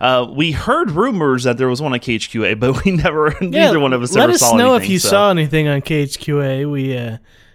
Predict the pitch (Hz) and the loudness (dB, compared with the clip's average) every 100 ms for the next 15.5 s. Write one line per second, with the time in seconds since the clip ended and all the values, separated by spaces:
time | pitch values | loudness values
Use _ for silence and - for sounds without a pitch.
0 | _ - 156 165 185 180 165 214 165 - | _ -10 -8 -6 -6 -4 -2 -2 -2 0
1 | 302 302 190 147 165 160 156 147 151 143 | 2 4 2 2 2 2 2 0 -2 0
2 | 147 143 139 139 131 165 156 131 - 180 | 0 0 0 -2 0 0 0 -2 0 0
3 | 135 123 156 151 151 151 156 143 156 151 | 2 0 -2 -2 -4 -4 -2 -2 -4 -6
4 | - 160 151 123 123 139 131 131 131 139 | -6 -10 -8 -8 -8 -8 -10 -10 -10 -10
5 | 120 - - 127 190 - - - 123 135 | -10 -10 -14 -12 -12 -16 -10 -4 -2 -2
6 | 123 123 113 110 110 113 117 113 113 123 | -2 -2 -2 -2 -6 -4 -4 -2 -4 -4
7 | 131 120 117 117 123 131 120 123 117 113 | -4 -4 -2 -2 -2 -2 -2 -2 -4 -2
8 | 113 110 - 113 110 107 107 98 110 90 | 0 0 0 -2 -2 -4 -10 -8 -8 -6
9 | 98 - 98 98 95 101 95 98 95 98 | -8 -6 -4 -4 -4 -8 -6 -8 -8 -8
10 | 98 101 98 92 104 101 101 104 95 80 | -6 -6 -6 -6 -8 -8 -6 -6 -6 -10
11 | - 110 107 - 107 107 107 113 113 113 | -4 -4 -2 -2 -2 -2 -2 -2 -2 -2
12 | 117 123 127 131 139 151 143 139 135 143 | -4 -6 -4 -4 -4 -4 -4 -2 -2 0
13 | 131 143 131 - 131 143 143 120 120 127 | 0 0 -2 0 0 -2 -2 2 2 0
14 | 120 120 123 127 117 - 123 127 143 120 | -4 -4 -2 -2 -2 -4 0 0 -2 -6
15 | 113 107 113 113 113 | -6 -4 -4 -2 -4